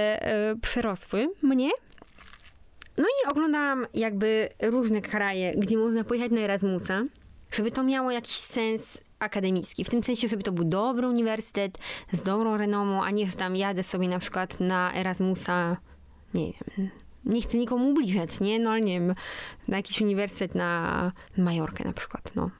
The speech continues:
I tam się Wiksa kręci, albo na Ibizę. Nie wiem, może tam są jakieś dobre uniwersytety, bo na przykład na Hawajach są mega dobre uniwersytety, a też się Wiksa kręci. Tak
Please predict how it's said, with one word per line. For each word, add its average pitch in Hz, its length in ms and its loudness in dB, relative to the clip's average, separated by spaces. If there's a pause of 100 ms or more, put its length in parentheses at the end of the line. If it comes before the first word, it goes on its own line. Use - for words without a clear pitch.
I 196 140 -2
tam 170 180 -2
się - 160 -2
Wiksa 160 320 -4
kręci, - 360 -4
albo 180 160 0
na 180 100 0
Ibizę. 180 380 -2 (1040)
Nie 247 180 4
wiem, 214 180 2
może 185 220 0
tam 202 140 -4
są 294 180 0
jakieś 185 200 -2
dobre 175 200 0
uniwersytety, 175 560 -2
bo 190 100 -2
na 190 60 0
przykład 196 200 -2
na 196 60 2
Hawajach 208 380 -2
są 202 140 0
mega 226 240 2
dobre 180 200 0
uniwersytety, 175 720 -2
a 190 80 -4
też 254 160 -4
się - 160 -2
Wiksa - 260 -4
kręci. - 380 -4 (160)
Tak - 220 -8